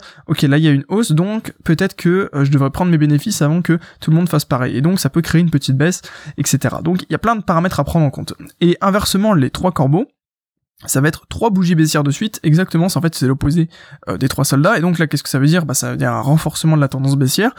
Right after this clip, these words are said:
donc également, est-ce que ça va pas vouloir signifier que derrière, il va y avoir potentiellement une correction qui, euh, qui va se mettre en place. Pourquoi ? Bah, parce que voilà, trois bougies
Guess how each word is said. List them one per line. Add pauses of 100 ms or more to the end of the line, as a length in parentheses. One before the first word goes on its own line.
(340)
donc
également,
est-ce
que
ça
va
pas
vouloir (200)
signifier
que
derrière,
il
va
y
avoir (320)
potentiellement
une
correction
qui, (280)
euh,
qui
va
se
mettre
en
place.
Pourquoi ? (280)
Bah,
parce
que
voilà,
trois
bougies